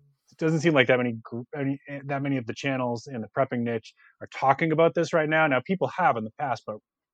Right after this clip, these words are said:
in the last year, a lot of people hadn't been talking about it. So I was like, "Let me throw up a couple of videos," and they, they did pretty well. People wanted more. So that's kinda become a big focus of the channel, at least for the last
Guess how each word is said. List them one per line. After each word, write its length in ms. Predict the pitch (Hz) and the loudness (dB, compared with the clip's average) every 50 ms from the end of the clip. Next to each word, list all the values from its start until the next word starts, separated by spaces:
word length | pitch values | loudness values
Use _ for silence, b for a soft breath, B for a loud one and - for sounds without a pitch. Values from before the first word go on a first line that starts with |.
| _ _ _ | _ _ _
in 100 | 143 131 | -2 -2
the 100 | 131 135 | 0 0
last 300 | 147 156 156 135 - - | 0 0 -2 -4 -4 -4
year, 160 | 123 127 127 123 | -2 -2 0 0
a 40 | |
lot 160 | 120 117 113 110 | 0 -2 -4 -4
of 60 | - | -6
people 220 | - 113 104 101 | -10 -10 -10 -10
hadn't 300 | - 101 120 120 127 117 - | -6 -4 -4 -4 -4 -6 -6
been 140 | 139 139 | -8 -6
talking 360 | 127 147 139 139 - 151 151 143 | -4 -4 -4 -4 -4 -4 -8 -4
about 220 | 139 147 147 151 | -2 -2 -2 -2
it. 100 | 143 - | -4 -6
So 80 | 147 143 | -8 -8
I 20 | |
was 100 | 143 143 | -8 -8
like, 140 | 156 147 b b b b b b b _ - | -8 -10 b b b b b b b _ -6
"Let 60 | 233 | -4
me 80 | 240 - | -4 0
throw 180 | - 160 151 | 4 6 6
up 120 | 139 139 156 | 6 6 2
a 40 | |
couple 220 | - - 147 139 127 | 0 0 0 0 2
of 60 | 117 | 2
videos," 400 | 131 127 135 135 139 139 127 - | 2 4 4 4 4 4 2 0
and 80 | 127 120 | -2 -2
they, 160 | 113 113 110 - _ _ _ - | -2 -2 -4 -10 _ _ _ -6
they 80 | 123 | 2
did 200 | 123 185 208 196 | 2 2 2 4
pretty 200 | - 214 151 135 | 4 4 4 4
well. 460 | 131 165 185 180 165 147 139 131 - _ _ _ _ _ _ - | 2 6 6 8 8 8 6 4 2 _ _ _ _ _ _ -2
People 240 | 160 151 143 147 139 | -2 0 2 4 6
wanted 300 | 151 156 151 143 135 131 | 8 8 8 6 4 4
more. 440 | 143 151 156 151 147 139 135 135 | 4 6 8 10 10 10 8 6
So 600 | 127 - - 143 127 127 123 123 120 120 123 127 - _ _ _ _ _ _ _ | 4 2 0 2 4 4 4 4 2 0 -2 -4 -8 _ _ _ _ _ _ _
that's 340 | - - - 127 - - - - | -8 -8 -8 -8 -8 -14 -20 -18
kinda 300 | - - - 143 139 135 | -12 -6 -4 -2 0 0
become 340 | 127 131 127 - 135 127 123 | 0 0 -2 -2 -4 -4 -4
a 60 | 117 | -4
big 180 | 110 120 110 101 | -4 -6 -8 -4
focus 360 | - 127 117 104 - 107 - | -2 -2 -2 -2 -4 -10 -12
of 80 | 113 104 | -12 -14
the 80 | 101 | -12
channel, 520 | - - 131 127 120 117 113 110 107 107 107 | -12 -12 -10 -8 -8 -8 -8 -8 -8 -8 -10
at 80 | 107 | -8
least 260 | 110 117 117 110 - _ | -8 -8 -8 -8 -10 _
for 100 | - 117 | -10 -8
the 100 | 107 107 | -6 -6
last 340 | 110 107 107 107 - - | -4 -4 -6 -8 -8 -14